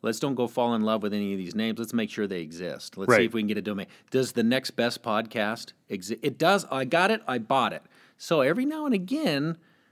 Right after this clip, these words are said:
Speaker 1: these clues exist online, and somebody found a whole bunch of domain names that were bought and are currently being squatted on.
Speaker 2: Yeah, and it, it was, uh, it, it was interesting that they, they stumbled upon it and found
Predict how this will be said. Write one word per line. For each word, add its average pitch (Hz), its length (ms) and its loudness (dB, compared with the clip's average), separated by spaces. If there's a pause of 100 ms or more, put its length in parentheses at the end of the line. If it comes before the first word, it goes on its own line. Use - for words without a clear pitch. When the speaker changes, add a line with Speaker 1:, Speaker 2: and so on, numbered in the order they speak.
(140)
Speaker 1:
these 135 240 0
clues 143 560 6
exist 107 420 0
online, 107 640 0
and 95 320 -8
somebody 110 360 0
found 113 380 0
a 98 60 -4
whole 117 160 -4
bunch 110 240 -2
of 90 100 -6
domain 101 480 -2
names 82 300 -10
that 85 140 -10
were 82 120 -12
bought 90 320 -2 (180)
and 82 220 -8
are 80 140 -8 (160)
currently 156 320 -2
being 139 240 2
squatted 151 540 0
on. 90 220 -6
Speaker 2:
Yeah, 170 440 10
and 131 220 6
it, 135 180 8
it 135 60 10
was, 131 360 8
uh, 120 320 8
it, 147 220 -2
it 147 60 0
was 131 160 6
interesting 170 420 4
that 117 140 4
they, 120 220 8
they 120 260 0
stumbled 160 280 4
upon 131 300 4
it 120 80 0
and 110 80 -6
found 113 280 4